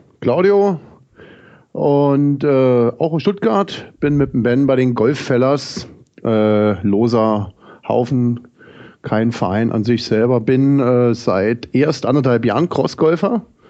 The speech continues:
Äh, seitdem hat mich das Fieber gepackt, seitdem nehme ich regelmäßig an Turnieren dran teil, konnte letztes Jahr auch in Straßburg meinen ersten,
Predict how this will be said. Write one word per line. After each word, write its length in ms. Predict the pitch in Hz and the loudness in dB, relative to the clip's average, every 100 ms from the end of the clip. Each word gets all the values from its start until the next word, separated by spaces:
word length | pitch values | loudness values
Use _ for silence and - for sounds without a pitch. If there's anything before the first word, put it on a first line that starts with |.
| - - - _ - | -20 -20 -20 _ -4
Äh, 200 | 135 123 | -2 0
seitdem 360 | 131 127 120 | 0 0 0
hat 160 | 127 - | 0 -2
mich 120 | 127 | -2
das 160 | - - | -2 -2
Fieber 280 | 147 131 | 0 0
gepackt, 600 | 110 117 - - - - | 0 -2 -2 -6 -8 -10
seitdem 420 | - 113 113 120 117 | -4 -2 0 0 0
nehme 360 | 120 120 120 | 0 2 2
ich 200 | 117 - | 0 -2
regelmäßig 640 | 104 120 131 127 127 127 | 0 2 2 2 2 0
an 140 | 117 110 | 0 0
Turnieren 340 | 113 107 143 | 0 0 0
dran 200 | 139 147 | 0 0
teil, 400 | 139 135 143 143 - - - - - - - | 2 2 2 -2 -8 -20 -20 -20 -20 -20 -6
konnte 320 | 123 117 120 | -4 -2 0
letztes 420 | 113 120 - - | 0 -2 -6 -4
Jahr 160 | 123 98 | -2 0
auch 200 | 120 120 | 0 -2
in 120 | 113 | -4
Straßburg 600 | - - 127 - 151 131 | -4 -2 -2 0 -2 0
meinen 260 | 117 117 110 | 0 2 0
ersten, 680 | 113 117 - 113 110 104 | -2 -4 -2 0 0 -2